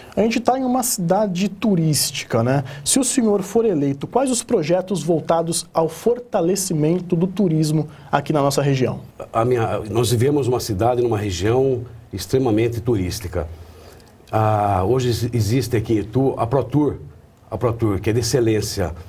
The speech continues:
Speaker 2: Eu quero conversar com os envolvidos no turismo pra saber o que que eu, eu, como deputado, posso oferecer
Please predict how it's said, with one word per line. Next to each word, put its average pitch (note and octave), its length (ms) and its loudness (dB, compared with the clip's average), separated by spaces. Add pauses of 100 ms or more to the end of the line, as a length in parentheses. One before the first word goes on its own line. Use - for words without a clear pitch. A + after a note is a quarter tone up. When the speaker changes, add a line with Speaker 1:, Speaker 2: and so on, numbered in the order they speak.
(520)
Speaker 2:
Eu G#2 120 0
quero C3 180 0
conversar C#3+ 540 2
com B2+ 100 0
os A2+ 100 0
envolvidos A2 640 0
no F#2+ 180 0
turismo G2+ 640 0 (260)
pra - 100 2
saber C3+ 500 0 (300)
o - 100 0
que - 220 -2
que - 180 0
eu, F3+ 160 -2 (120)
eu, E3 200 2
como C3 260 0
deputado, C3 540 0
posso D3 340 0
oferecer G#2+ 560 -2